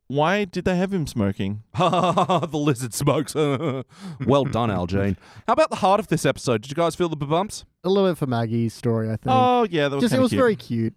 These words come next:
Speaker 3: As much as I think they didn't quite handle it properly, it was still cute.
Speaker 2: It's in the wrong episode.
Speaker 3: Yeah.
Speaker 1: Yeah.
Speaker 2: They went for a heart moment with Patty and Selma being at odds over this quitting smoking with Patty quitting and
Speaker 3: Mm.
Speaker 2: Selma not.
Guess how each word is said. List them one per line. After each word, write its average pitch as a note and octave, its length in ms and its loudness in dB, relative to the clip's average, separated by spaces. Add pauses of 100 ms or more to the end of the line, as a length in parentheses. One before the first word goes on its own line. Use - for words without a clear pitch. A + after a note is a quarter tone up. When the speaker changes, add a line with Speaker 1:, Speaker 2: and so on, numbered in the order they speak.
Speaker 3:
As E3+ 120 -2
much G#3 180 0
as F3+ 80 -2
I E3 140 2
think D3+ 420 -2
they C3 160 2
didn't D3 420 -2
quite D#3 580 -2
handle E3+ 300 0
it E3+ 60 -4
properly, G3+ 340 -2
it - 40 0
was G#3 60 -6
still F#3 140 0
cute. - 300 -10 (180)
Speaker 2:
It's - 120 -6
in A3+ 80 0
the C4+ 80 0
wrong D#3 260 2
episode. E2 560 -6 (140)
Speaker 3:
Yeah. A#2+ 100 2
Speaker 1:
Yeah. G#2 180 0 (320)
Speaker 2:
They F#3+ 140 0
went D#3+ 260 -4
for F#3+ 160 2
a E3+ 60 2
heart F3 280 0
moment E3 320 -2
with D3+ 180 -2
Patty D3 280 2
and C#3+ 140 -4
Selma C#3 580 0 (400)
being C3 280 0
at G#2 80 0
odds A#2+ 240 0
over B2 220 2
this A#2+ 160 -2
quitting B2 280 -2
smoking B2 480 0
with A2 320 0
Patty A#2+ 240 0
quitting A#2 380 -2
and B2+ 100 2
Speaker 3:
Mm. B2+ 60 2
Speaker 2:
Selma A#2 240 2
not. G#2 380 -2